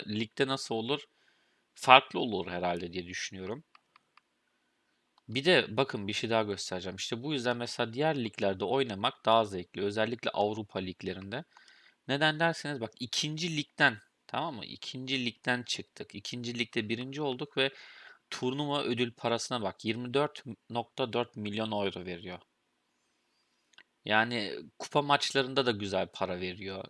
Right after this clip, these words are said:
İşte ligi kazandığında da güzel para veriyor. Ya bizde hatırlarsanız ne kadar vermişti? Birkaç milyon sadece vermişti. Hani biliyorum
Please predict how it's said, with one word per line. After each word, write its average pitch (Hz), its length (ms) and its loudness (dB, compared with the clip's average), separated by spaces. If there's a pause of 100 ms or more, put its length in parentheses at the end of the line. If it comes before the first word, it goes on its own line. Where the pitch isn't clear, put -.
İşte - 340 -2 (220)
ligi 123 280 -4
kazandığında 120 760 2
da 120 60 -4
güzel 95 420 -4
para 92 340 -8
veriyor. 98 360 -8 (760)
Ya 101 220 0
bizde 143 560 2 (580)
hatırlarsanız 139 840 0
ne 127 100 -2
kadar 175 360 0
vermişti? 95 800 -2 (160)
Birkaç 107 680 -4
milyon 143 260 -4
sadece 104 380 -2
vermişti. 95 320 -4
Hani 107 180 -6
biliyorum 120 340 -2